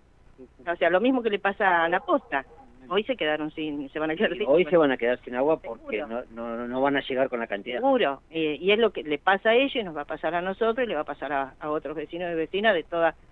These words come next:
Speaker 1: de todas esas calles. No estoy diciendo de todo el barrio, porque la mayoría del barrio
Speaker 2: Una parte.
Speaker 1: no tiene nada de agua.
Speaker 2: Bien.
Speaker 1: No tiene, eh, tiene solamente el agua de pozo. Lo que nos pasa el caño adelante, que incluso por ahí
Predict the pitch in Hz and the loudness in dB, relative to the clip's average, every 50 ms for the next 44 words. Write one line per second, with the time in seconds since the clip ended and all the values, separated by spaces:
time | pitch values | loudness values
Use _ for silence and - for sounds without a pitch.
0 | - - - 208 208 202 - 277 302 359 359 - - 294 - - 277 226 - 180 | -20 2 4 4 4 6 6 4 4 4 2 0 -2 -2 0 0 0 0 0 -2
1 | 170 180 220 254 277 - - - 320 330 330 330 320 277 - 320 320 320 320 320 | -6 -2 -2 -2 -2 -4 -4 -4 -2 -2 -2 -4 -6 -8 -6 -4 -2 -2 0 -2
2 | 330 330 - - - 269 190 196 185 - - 269 262 262 240 247 254 240 208 220 | -2 -4 -6 -12 -16 -10 -8 -8 -4 2 2 4 6 6 4 4 4 4 4 2
3 | 254 269 - - 220 - - 214 - - - - - 262 262 277 269 - 294 330 | 0 -4 -4 -6 -6 -6 -6 -8 -8 -10 -12 -6 -4 -2 -2 -2 0 0 0 2
4 | 330 330 311 311 330 311 254 - - 247 330 359 370 - 370 381 370 359 370 403 | 2 2 0 0 -2 -4 -8 -8 -10 -8 -8 -8 -4 -2 -2 -2 -2 0 2 2
5 | 370 240 202 190 185 165 143 135 123 127 107 104 101 95 - - - - - 240 | 4 4 4 2 2 2 0 0 -2 -4 -8 -10 -14 -18 -20 -20 -20 -6 -4 -2
6 | 240 240 269 262 226 196 180 - - - - - _ _ _ _ - 202 185 185 | 0 2 2 2 2 0 -4 -8 -14 -20 -20 -20 _ _ _ _ 0 0 0 0
7 | - 233 226 226 214 254 254 269 277 302 320 320 311 - 403 349 254 226 220 180 | 0 -2 0 0 0 0 0 0 2 2 0 0 0 -2 -2 -2 0 0 0 0
8 | 165 - - 110 - - - - _ _ - - - - - - 180 165 143 - | -2 -4 -8 -16 -16 -18 -20 -20 _ _ -20 -20 -20 -20 -6 -2 0 0 0 0
9 | 156 135 - - 180 156 139 - - 226 240 254 277 254 254 277 269 277 285 277 | -4 -8 -8 -8 -8 -8 -8 0 2 4 4 4 4 2 2 2 2 4 6 6
10 | 277 285 294 277 254 247 233 226 - 269 262 262 269 269 - - 339 381 403 - | 6 6 4 4 2 0 -2 0 2 2 2 2 0 -2 -2 2 2 2 2 2
11 | - 381 370 - - 220 220 220 220 233 254 262 262 | 0 -2 -2 -2 -2 -2 0 2 2 2 0 0 -2